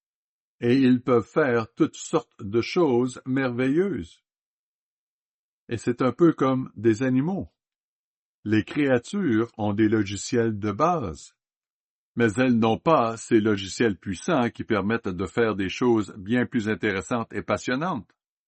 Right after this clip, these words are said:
En d'autres termes, il y a quelque chose de plus. L'esprit de l'homme enregistre apparemment ce que nous sommes et retourne vers Dieu.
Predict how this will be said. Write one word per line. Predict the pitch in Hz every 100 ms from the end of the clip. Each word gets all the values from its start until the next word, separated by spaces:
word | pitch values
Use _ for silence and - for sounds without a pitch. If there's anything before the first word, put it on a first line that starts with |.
| _ _ _ _
En | 104 104
d'autres | 117 127 107
termes, | - 170 120 110 113 - _ _ _ _
il | 123 117
y | 117
a | 113
quelque | 117 98 101
chose | - 107 98
de | 98
plus. | 107 175 185 110 - _ _ _ _ _ _ _ _ _ _ _ _ _ _ _
L'esprit | 107 127 - 160 180
de | 120
l'homme | 110 135 127
enregistre | 123 120 107 104 135 147 - -
apparemment | 107 - 123 107 104 139 117
ce | 107 110
que | -
nous | 107 98
sommes | - 165 113 76 - _ _ _
et | - 117
retourne | 117 120 - 160 143 113
vers | 104 127 120
Dieu. | 110 156 185 82